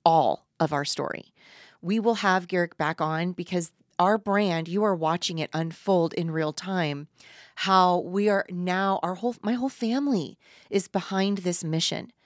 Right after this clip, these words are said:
of, of Wealthy and Aligned. We're gonna cover a lot on this episode, but it's not all of it. All right, so let me just start back. We met, Garrick and I met when we were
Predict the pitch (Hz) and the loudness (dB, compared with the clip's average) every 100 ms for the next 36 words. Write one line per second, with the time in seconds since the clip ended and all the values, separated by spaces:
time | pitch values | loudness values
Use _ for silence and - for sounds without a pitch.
0 | _ - _ - 170 165 156 156 _ _ | _ -20 _ 2 2 2 0 -6 _ _
1 | _ _ - 185 165 175 180 175 165 151 | _ _ -2 -2 6 6 6 0 -4 -4
2 | 147 165 - _ _ _ _ 185 220 247 | -8 -10 -16 _ _ _ _ -4 -2 0
3 | 277 262 254 226 226 - 160 151 180 143 | -2 0 0 2 -2 -4 -10 -2 2 2
4 | - _ 165 160 165 165 156 190 - 214 | 0 _ 0 2 2 2 0 0 2 6
5 | 226 240 233 _ _ _ - 165 139 - | 6 4 0 _ _ _ -4 -2 -2 -8
6 | - 156 170 170 165 _ 151 147 123 - | -12 -6 -4 -2 -4 _ 2 2 0 -6
7 | - _ _ _ _ _ _ _ _ _ | -10 _ _ _ _ _ _ _ _ _
8 | _ _ _ _ _ - 294 208 190 - | _ _ _ _ _ 2 6 6 6 0
9 | - 285 269 262 254 - _ _ _ _ | 2 4 6 6 2 -10 _ _ _ _
10 | - 339 415 381 294 - 190 185 165 151 | -8 -6 -4 -4 -4 0 0 0 4 2
11 | 143 - 214 294 294 190 180 - - - | 2 -4 0 2 2 4 2 2 -4 -6
12 | _ _ - 269 370 370 330 196 170 170 | _ _ -6 -2 -2 0 0 0 2 2
13 | - 165 160 165 160 151 151 | 0 -6 -6 -4 -2 -4 -6